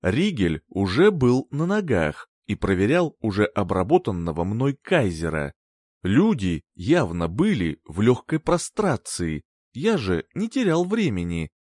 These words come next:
оказывая первую помощь Заку, в которого плюнули, ещё одному парню и мелкой девушке, получившей серьёзный перелом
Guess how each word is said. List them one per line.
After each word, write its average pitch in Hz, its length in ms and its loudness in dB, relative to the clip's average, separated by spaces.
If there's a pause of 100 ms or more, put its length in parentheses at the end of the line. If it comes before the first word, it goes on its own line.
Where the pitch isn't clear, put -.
(140)
оказывая 90 720 0
первую 160 460 2
помощь 90 580 -2
Заку, 95 720 -2
в - 120 -20
которого 135 500 0
плюнули, 90 640 0 (360)
ещё 113 440 0
одному 107 360 -2
парню 85 560 -4 (300)
и 240 120 0
мелкой 190 440 0
девушке, 92 720 0 (240)
получившей 190 840 0
серьёзный 143 720 0
перелом 139 600 2